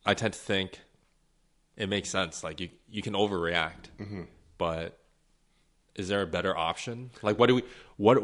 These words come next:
Speaker 1: realistically, like you said, what can we do? We can't do it, like, in terms of, not as a spectator or as fans,
Speaker 2: Yeah.
Speaker 1: but in terms of, like,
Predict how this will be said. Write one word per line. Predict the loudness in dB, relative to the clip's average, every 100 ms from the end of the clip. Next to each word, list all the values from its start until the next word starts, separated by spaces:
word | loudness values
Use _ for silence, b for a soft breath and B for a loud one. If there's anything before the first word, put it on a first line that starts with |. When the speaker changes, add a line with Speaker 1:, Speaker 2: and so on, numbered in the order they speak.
| 0 -6 -4
Speaker 1:
realistically, | 4 6 6 2 -4 -2 -2
like | -2
you | -4
said, | -4 -6 -4
what | -4
can | -4 -8
we |
do? | -4 -2 -4 -6 _ -12
We | -8
can't | -2 -2
do | 0 -2
it, | -2 -6 -20 -8
like, | -6 -6
in | -4
terms | -4 0
of, | 0 0 -4 -20 _ _ _ _ _ _ -4
not | -2
as | -2 -6
a |
spectator | -6 -6 -4 -2 -2
or |
as | -2
fans, | -2 0 0 -2 -8
Speaker 2:
Yeah. | -14 -12 -6
Speaker 1:
but | -6 -6
in | -6
terms | -6 -4
of, | -2
like, | -2 -2